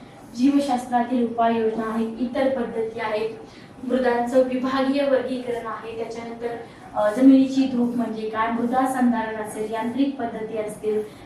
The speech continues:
जमीन क्षारयुक्त आणि अल्कधर्मी होणे वगैरे वगैरे, हा सगळा पार्ट तुमचा याच्यामध्ये कव्हर होतो. ठीक आहे, ओके, क्लिअर. त्याच्यानंतर सातवा टॉपिक आहे पूर.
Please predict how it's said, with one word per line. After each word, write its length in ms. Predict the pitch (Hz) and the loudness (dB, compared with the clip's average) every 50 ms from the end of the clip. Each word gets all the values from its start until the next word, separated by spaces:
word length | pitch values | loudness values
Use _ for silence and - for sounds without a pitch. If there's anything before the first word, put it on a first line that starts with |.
| - - - | -18 -10 -2
जमीन 380 | - 247 240 269 277 277 277 277 | 2 6 8 10 10 10 8 6
क्षारयुक्त 640 | - 269 233 233 233 233 240 240 240 240 240 240 | 2 0 2 2 2 2 2 0 -2 -2 -4 -4
आणि 320 | 240 233 233 233 269 294 - - - - - - - - | -2 -2 2 2 2 2 2 -2 -6 -10 -14 -16 -8 0
अल्कधर्मी 720 | - 269 269 - - 311 - 262 262 233 240 233 240 254 262 262 | 2 4 4 4 2 0 -2 -2 -2 -2 -2 0 0 0 0 0
होणे 240 | 247 233 208 202 208 | -2 -4 -4 -6 -6
वगैरे 420 | 208 220 208 208 202 196 190 190 196 | -6 -6 -6 -6 -8 -8 -8 -8 -8
वगैरे, 200 | 196 - 285 349 | -8 -6 -6 -6
हा 200 | 349 277 254 247 | -4 -4 -4 -6
सगळा 340 | - - 220 214 214 202 | -6 -8 -8 -6 -6 -6
पार्ट 360 | 208 - 208 196 - - - - | -4 -4 -4 -4 -4 -6 -8 -10
तुमचा 220 | - - 254 254 269 - - - - - - - - | -8 -4 -2 -2 -2 -2 -4 -8 -16 -18 -18 -10 -8
याच्यामध्ये 600 | 208 208 - - 190 190 190 185 - - - - - - - - - | -8 -8 -6 -8 -10 -10 -8 -6 -6 -4 -6 -6 -10 -14 -18 -6 0
कव्हर 240 | 294 262 220 190 190 | 2 2 4 2 2
होतो. 320 | 190 - - - - - - | -2 -4 -8 -10 -12 -12 -8
ठीक 260 | - 427 508 - 247 | -4 -4 -4 -2 -4
आहे, 200 | 214 - - 220 | -6 -8 -10 -10
ओके, 140 | - 370 359 | -6 -6 -6
क्लिअर. 300 | - - 277 392 392 - - - - - - - | -4 -4 -4 -2 -2 -4 -6 -8 -12 -16 -14 -8
त्याच्यानंतर 460 | - 294 311 339 349 349 339 349 359 359 | -6 -6 -4 -2 -2 -2 -2 -2 -2 -4
सातवा 460 | - - 294 - - 247 277 277 285 | -2 -2 -2 -2 -2 -2 -2 -2 -2
टॉपिक 500 | 277 269 247 - - - - - - - - - - - - - - | -2 -4 -6 -6 -6 -6 -8 -8 -8 -8 -10 -10 -12 -12 -14 -6 -4
आहे 280 | 202 240 240 254 262 262 | -2 -2 0 0 -2 -2
पूर. 280 | 269 - - 330 277 | -2 -2 -2 -2 -2